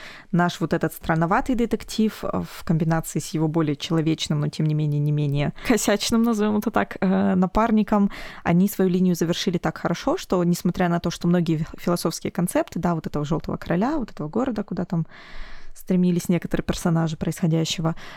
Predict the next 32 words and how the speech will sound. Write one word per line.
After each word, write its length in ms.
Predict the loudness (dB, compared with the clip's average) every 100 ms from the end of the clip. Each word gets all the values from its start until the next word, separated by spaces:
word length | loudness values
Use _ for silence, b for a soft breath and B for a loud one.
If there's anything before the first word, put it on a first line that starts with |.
| -4
Понятно, 480 | 2 4 2 2 0
чем 160 | 2 0
закончилась 480 | 2 0 0 -2 -2
эта 140 | -6
история. 360 | -6 -8 -8 -8
То 100 | -10
есть 120 | -4
к 80 | -2
этой 120 | -2
истории 280 | -2 0 2
больше 240 | 0 -2
вопросов 440 | -4 -2 -2 -4 -10
нет. 160 | -10
Там 140 | -8 -6
прям 160 | -6
все 120 | -6 -8
так 160 | -8
хорошо 320 | -6 -4 -2
завершилось, 520 | -2 -2 -4 -2 -2 -2
закруглилось, 640 | -2 0 0 2 0 -2 B B B B -2
понятны 380 | 0 2 2
основные 400 | -2 2 2 2
темы, 540 | 0 -2 -2 0 -2 -2
и, 320 | -2 -2 0 -2
конечно, 380 | -2 -2 -2
сделано 360 | -2 2 2 2
это 140 | 0
все 160 | -4 -6
просто 320 | -4 -4 -4
с 260 | -6 -12 -2
величайшим 520 | 0 0 -2 -2 0
мастерством. 680 | -2 -2 -6 -8 -6 -6